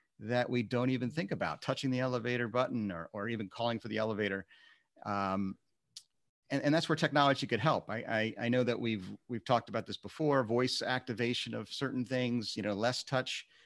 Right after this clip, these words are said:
Um, so those types of things are very interesting to me. I think that's where we're gonna spend the, the next few weeks really talking about it. And the good news is, and I, and I don't wanna go talk too many tangents here, but,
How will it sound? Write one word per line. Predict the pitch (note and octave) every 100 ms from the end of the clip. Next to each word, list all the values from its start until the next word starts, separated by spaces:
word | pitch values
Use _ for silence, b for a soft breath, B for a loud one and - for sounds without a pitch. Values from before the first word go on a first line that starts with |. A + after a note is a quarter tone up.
| b b b -
Um, | A#2 A2+ G2+ A2 _ _ _ _ _ _ _ _ _ - -
so | - D3
those | A3 -
types | A#3
of | D3+
things | D#3
are | B2+
very | B2+
interesting | B2+ B2+ C3+
to | A#2+
me. |
I | A#2
think | G3
that's | A#3+
where | E3+
we're | C#3+
gonna | C3
spend | - - B2+ A2+
the, | -
the | A2
next | A2+ B2 -
few | A#2+
weeks | A#2 A#2+ -
really | A#2+ A2 F#2+ -
talking | - A#2+ D#3 A2
about | G2 G2+
it. | - B B B -
And | B2+
the |
good | B2 A#3+
news | A#3 B2
is, | A#2+ A2+
and | A#2
I, | A#2
and | A#2 A#2
I |
don't | A#2
wanna | A#2+ A2
go | A2+ G#2 -
talk | A#2+ A2+
too | - C3+
many | A#2
tangents | - C#3 C#3+ G#2+
here, | A2+ G2+
but, | G#2+